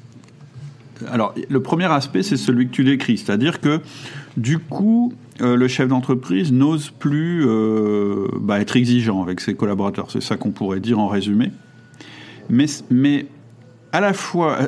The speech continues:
en fait, c'est, il y a un double effet par rapport à ça. C'est qu'à la fois, il ose plus être exigeant avec ses collaborateurs, parce qu'il se dit, « Si, si, euh, si, euh, ça frite trop fort entre nous, ben voilà, il va se mettre en maladie, il va partir, et cetera. »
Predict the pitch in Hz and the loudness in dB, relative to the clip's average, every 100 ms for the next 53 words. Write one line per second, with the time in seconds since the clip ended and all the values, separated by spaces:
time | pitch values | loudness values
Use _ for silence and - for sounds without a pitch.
0 | 139 135 170 98 - - 139 131 131 190 | 0 -2 0 -2 0 2 2 2 2 2
1 | 185 156 131 - 98 - 95 - 98 92 | 4 2 0 -2 -4 -4 -6 -4 -6 -6
2 | - - - - - - - - 117 - | -6 -10 -12 -20 -18 -18 -8 -2 -2 0
3 | 175 208 196 - 185 147 127 117 - 160 | 2 2 2 2 4 4 4 0 -4 0
4 | 160 127 - 120 104 117 107 117 107 95 | 2 2 2 0 2 2 2 2 0 -2
5 | 104 - 101 95 95 92 220 247 139 - | -4 -2 -4 -2 -4 -2 0 0 0 -4
6 | 101 117 123 - 107 101 - 110 110 104 | -2 0 0 0 -2 -2 -2 0 2 2
7 | 101 - - - - - - 123 123 113 | 0 -6 -16 -18 -14 -6 2 4 4 4
8 | 98 98 101 - 131 123 - - 113 - | 2 0 -2 0 0 0 -4 -2 0 2
9 | 123 117 104 - 120 127 139 123 104 95 | 2 2 0 2 4 4 4 2 0 -2
10 | 95 110 147 113 92 101 95 92 90 92 | -2 0 0 0 0 -4 -2 -2 -2 -2
11 | 117 110 - - - 92 87 - 143 208 | -2 -2 -4 -8 -6 -6 -6 -4 -2 -2